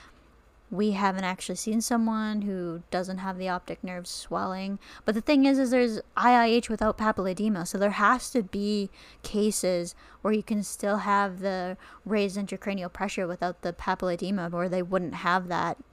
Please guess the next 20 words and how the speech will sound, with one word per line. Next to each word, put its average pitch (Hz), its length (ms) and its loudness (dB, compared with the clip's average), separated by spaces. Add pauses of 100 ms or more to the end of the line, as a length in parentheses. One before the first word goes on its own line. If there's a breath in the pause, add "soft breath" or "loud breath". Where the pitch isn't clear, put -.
(100)
As 214 200 4
rare 233 380 8
as 202 160 4
it 175 100 2
is, 190 340 4
it's - 140 -6
still 233 240 4
gotta 214 180 6
be 180 200 -2
a 170 40 -4
thing. 170 400 -4
So 180 300 -4 (300 loud breath)
that - 100 8
was 440 180 10
more 262 200 8
me 240 120 8
thinking 208 360 0
out 180 160 -2
loud, 180 420 0
but 180 240 0